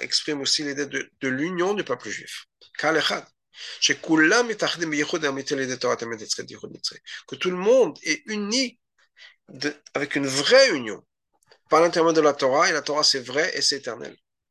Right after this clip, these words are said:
Donc c'est une union qui va être une union vraie et éternelle. À l'idée, c'est par ça, נמהרנו לזרז עוד יותר את הגאולה בטבע שלנו, pouvoir ra-, euh, faire en sorte que la גאולה vienne encore plus rapidement.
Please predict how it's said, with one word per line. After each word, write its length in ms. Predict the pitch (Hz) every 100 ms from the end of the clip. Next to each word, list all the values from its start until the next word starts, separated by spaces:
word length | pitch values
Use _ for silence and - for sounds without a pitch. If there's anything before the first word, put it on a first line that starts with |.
| _ _ _
Donc 160 | - 117
c'est 160 | 127
une 120 | 135 135
union 280 | 135 160
qui 140 | 160 131
va 60 |
être 160 | 123 -
une 60 | 123
union 280 | 123 120
vraie 340 | 113 120 147 139
et 40 |
éternelle. 360 | 120 107 92 - _ _ _ _ - - - - -
À 40 |
l'idée, 260 | 90 95 170
c'est 140 | 165
par 180 | - -
ça, 320 | - 190 208 - - - - -
נמהרנו 440 | 120 117 143 190
לזרז 400 | 147 139 151 -
עוד 220 | - 247
יותר 220 | 240 165 143
את 100 | -
הגאולה 260 | 120 127
בטבע 280 | 113 - -
שלנו, 280 | - 104 -
pouvoir 300 | 131 139 131 - - - _ -
ra-, 300 | - 139 - - -
euh, 240 | - -
faire 180 | - 165
en 60 | 147
sorte 200 | 160 147
que 60 |
la 100 | 143
גאולה 200 | 135 147
vienne 160 | 143 143
encore 200 | 147 151
plus 160 | - 254
rapidement. 440 | 220 - 139 -